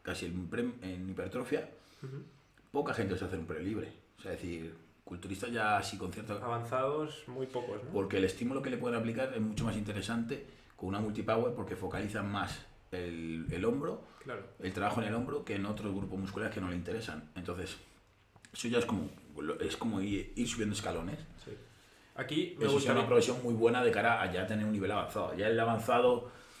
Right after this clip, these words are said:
Speaker 1: o sea, el que es avanzado, eh, ya hila muy fino con todo.
Speaker 2: Ya.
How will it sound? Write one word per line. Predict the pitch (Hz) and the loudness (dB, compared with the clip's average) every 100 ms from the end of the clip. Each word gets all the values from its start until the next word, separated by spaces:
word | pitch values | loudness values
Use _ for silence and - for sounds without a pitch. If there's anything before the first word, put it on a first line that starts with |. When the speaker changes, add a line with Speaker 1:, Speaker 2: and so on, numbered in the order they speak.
| - - - - _ - | -20 -20 -20 -20 _ -12
Speaker 1:
o | |
sea, | - 90 | 0 2
el | 92 | 4
que | 107 | 4
es | 117 | 8
avanzado, | 131 123 - 123 131 135 143 120 | 10 10 8 8 8 8 6 4
eh, | 98 90 - - | 2 2 -4 -4
ya | 101 104 | 2 4
hila | 113 117 | 6 4
muy | 120 95 | 4 0
fino | - 107 | 0 -2
con | 87 80 | -2 -4
todo. | 82 76 | -4 -4
Speaker 2:
Ya. | 123 | -8